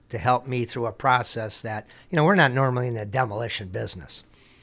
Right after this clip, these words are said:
And, and all the contracts that you have to have and the contractors that'll apply, <clears throat> making sure you don't get stung in the end and all those good things. So I learned a lot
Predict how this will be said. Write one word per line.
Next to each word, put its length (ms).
And, 280
and 160
all 160
the 80
contracts 680
that 200
you 80
have 220
to 80
have 440
and 120
the 40
contractors 760
that'll 260
apply, 600
<clears throat> 140
making 300
sure 180
you 80
don't 160
get 160
stung 340
in 80
the 160
end 300
and 100
all 180
those 200
good 200
things. 300
So 140
I 40
learned 260
a 40
lot 400